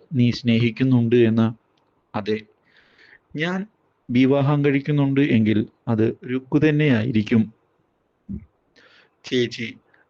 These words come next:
എന്നെ പിന്തിരിപ്പിക്കാൻ നോക്കേണ്ടതില്ല, എനിക്കവളെ അത്രയധികം ഇഷ്ടമാണ്." ഇതോടെ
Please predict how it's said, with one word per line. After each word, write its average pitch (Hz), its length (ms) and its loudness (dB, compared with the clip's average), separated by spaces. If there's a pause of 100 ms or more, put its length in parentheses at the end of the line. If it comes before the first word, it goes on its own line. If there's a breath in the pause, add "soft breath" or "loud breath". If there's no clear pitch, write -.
(140)
എന്നെ 180 300 4
പിന്തിരിപ്പിക്കാൻ 123 880 0
നോക്കേണ്ടതില്ല, 117 840 0 (400)
എനിക്കവളെ 110 640 0 (300 soft breath)
അത്രയധികം 175 760 -4 (140)
ഇഷ്ടമാണ്." 113 680 2 (960)
ഇതോടെ 113 480 2